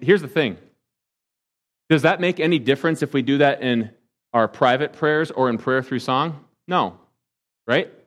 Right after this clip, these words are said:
We can do the same thing in our songs, and that's why we have to be careful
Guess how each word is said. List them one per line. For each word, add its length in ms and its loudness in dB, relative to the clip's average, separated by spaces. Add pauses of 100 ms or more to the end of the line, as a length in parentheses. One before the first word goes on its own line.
(260)
We 80 -6
can 100 -2
do 80 2
the 60 -4
same 220 -4
thing 200 -4
in 80 -2
our 80 0
songs, 400 -4
and 80 -2
that's 140 -2
why 120 0
we 60 2
have 140 0
to 60 -12
be 80 -6
careful 640 -2